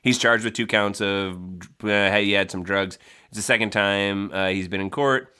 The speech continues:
He, okay, so I might as well just read it. So this is also the second time that residents from Toledo, who claim to be American nationals,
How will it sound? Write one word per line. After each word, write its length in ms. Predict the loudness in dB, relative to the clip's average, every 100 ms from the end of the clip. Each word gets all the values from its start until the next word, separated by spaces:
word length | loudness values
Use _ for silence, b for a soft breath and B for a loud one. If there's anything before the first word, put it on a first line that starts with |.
| b b b b _
He, 480 | -6 0 2 2 2
okay, 400 | 2 2 4 2 4
so 300 | 2 2 2
I 140 | 2
might 120 | 4 2
as 80 |
well 80 | 2
just 120 | 0
read 140 | 0 0
it. 100 | 0
So 260 | 0 2 0
this 220 | 0 0
is 80 | 2
also 240 | 2 0
the 100 | -2
second 280 | 0 0 0
time 220 | 0 2
that 120 | 2
residents 380 | 2 0 0 -4
from 180 | -4 -4
Toledo, 560 | -2 0 2 4 2 -2
who 100 | -4
claim 240 | 2 2
to 80 | 2
be 520 | 0 4 6 6 4 0
American 420 | 2 4 4 2
nationals, 540 | 0 0 -2 -2 -4